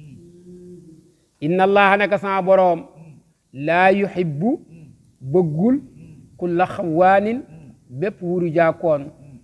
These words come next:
kafuurin, koo xam ne ku goree di la, tabarakallahu, sunu Boroom bëggul kooku. Xam nga, Yonent bi sallallahu alayhi wa sallam, lim nekk Màkkatal Mukarram yépp, lu koy yéeféer yi wax,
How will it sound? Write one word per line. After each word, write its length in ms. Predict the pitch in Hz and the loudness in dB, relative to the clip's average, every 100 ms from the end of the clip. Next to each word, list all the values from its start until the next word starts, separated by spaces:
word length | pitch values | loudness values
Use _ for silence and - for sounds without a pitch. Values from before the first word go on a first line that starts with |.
| _ _ _ | _ _ _
kafuurin, 480 | 156 185 175 160 160 | -8 -2 0 0 0
koo 160 | 165 | -2
xam 200 | 160 170 156 | -2 -4 -4
ne 160 | 139 - 131 131 _ | -8 -16 -20 -20 _
ku 100 | - | -18
goree 360 | 156 160 175 185 | -6 2 4 4
di 120 | 175 | 2
la, 180 | 151 139 - 147 131 - | -4 -6 -12 -20 -20 -18
tabarakallahu, 840 | 139 156 160 160 156 147 139 139 135 139 123 | -4 -2 -2 -2 -2 -2 -2 -6 -12 -20 -20
sunu 240 | - 147 | -14 -10
Boroom 300 | 143 147 135 | -2 -2 -2
bëggul 260 | 143 139 135 | -6 -6 -4
kooku. 340 | 139 127 - - 135 131 104 - _ _ _ _ _ _ _ _ _ _ _ | -4 -6 -10 -20 -20 -20 -20 -20 _ _ _ _ _ _ _ _ _ _ _
Xam 200 | 120 139 | -10 -4
nga, 320 | 156 165 151 - _ _ _ _ _ - | 2 4 2 -4 _ _ _ _ _ -8
Yonent 280 | 156 165 160 | -4 -2 -2
bi 100 | 160 | -4
sallallahu 400 | 156 156 151 151 | -6 -6 -4 -2
alayhi 140 | 147 143 | -2 -6
wa 80 | 143 | -10
sallam, 160 | 143 - _ - 127 _ _ _ _ | -10 -14 _ -20 -20 _ _ _ _
lim 160 | 131 156 | -6 0
nekk 220 | 160 160 | 0 -2
Màkkatal 460 | 160 160 156 160 151 | -4 -4 -4 -4 -4
Mukarram 400 | 151 151 147 147 | -4 -4 -4 0
yépp, 180 | 175 175 - 147 151 - - - 127 | 0 -2 -16 -20 -20 -20 -20 -20 -8
lu 200 | 147 170 | -4 -2
koy 200 | 175 165 | 0 0
yéeféer 540 | 147 156 165 156 156 | 0 2 2 0 -2
yi 80 | 156 | 0
wax, 220 | 165 147 | 0 0